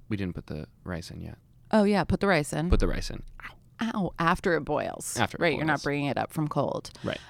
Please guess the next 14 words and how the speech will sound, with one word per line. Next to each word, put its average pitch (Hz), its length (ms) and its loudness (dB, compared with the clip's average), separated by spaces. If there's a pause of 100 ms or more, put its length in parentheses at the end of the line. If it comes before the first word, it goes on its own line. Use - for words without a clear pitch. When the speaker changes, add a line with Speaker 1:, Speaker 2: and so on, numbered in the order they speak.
(100)
Speaker 2:
Um, 196 380 6
rinse 220 420 4
the 190 80 4
rice 165 220 6
first. - 600 2
Speaker 1:
Oh, 135 100 8
yes. - 340 -2 (560)
Speaker 2:
And 220 160 4
then 220 120 6
there 214 100 6
are - 120 2 (220)
a 196 60 6
lot 214 240 4
of 311 140 -4